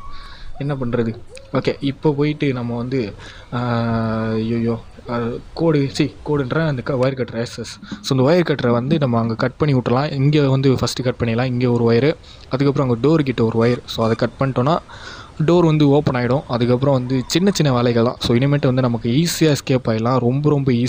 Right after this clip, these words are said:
Almost வந்து முடிச்சிட்டோம். So, ஈஸியான escape தான் இது. அது போக போக வந்து next வந்து நம்ம வந்து, அஹ், டிஃபிகல்ட்டான எஸ்கேப்லாம் வந்து try பண்ணலாம். இது வந்து நான் கேமை ஸ்டார்ட்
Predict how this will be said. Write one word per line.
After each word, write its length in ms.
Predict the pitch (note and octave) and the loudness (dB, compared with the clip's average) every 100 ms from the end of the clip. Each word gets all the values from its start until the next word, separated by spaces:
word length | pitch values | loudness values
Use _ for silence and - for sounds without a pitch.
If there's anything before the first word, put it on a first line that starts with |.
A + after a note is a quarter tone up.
| - | 2
Almost 640 | C3 - A2+ B2+ D3 C3+ | 2 2 0 0 0 0
வந்து 240 | B2+ B2 | 0 2
முடிச்சிட்டோம். 400 | D3+ E3 C3 C3+ E3+ - - - - - - - - - | 2 2 0 0 -2 -12 -20 -20 -20 -20 -20 -20 -20 -10
So, 200 | - A#2+ | -2 2
ஈஸியான 420 | D3 F3+ F#3 F3 | 2 2 0 2
escape 260 | E3 - B2+ | 0 -2 0
தான் 140 | B2+ | 0
இது. 240 | A2 C#3+ - - - - | 2 0 -2 -10 -16 -4
அது 200 | E3 E3 | 2 2
போக 280 | D#3+ E3+ E3+ | 4 2 2
போக 260 | D#3+ F#3+ D#3+ | 2 2 2
வந்து 240 | C#3+ D3+ | 2 2
next 340 | C3+ - - | 0 -2 0
வந்து 240 | D#3+ C#3 C#3+ | 2 2 2
நம்ம 200 | C3+ B2 | 2 0
வந்து, 540 | A#2+ B2 B2+ A2+ A#2+ - | -2 0 0 0 -4 -6
அஹ், 260 | - A#2 A#2+ | -4 0 2
டிஃபிகல்ட்டான 540 | C3+ D3 D3+ C#3+ C#3 C3 | 2 2 2 2 2 0
எஸ்கேப்லாம் 380 | - A#2+ A#2+ | 0 0 0
வந்து 160 | A#2+ A#2 | 0 -2
try 180 | A#2 B2 | -2 -2
பண்ணலாம். 340 | A#2 A2+ D3 | -2 -4 -2
இது 100 | C#3 | 0
வந்து 180 | C3 E3 | 0 2
நான் 140 | C#3+ | 0
கேமை 300 | A#2 F3 F3 | 0 0 2
ஸ்டார்ட் 320 | D3+ - C#3+ | 0 -2 -4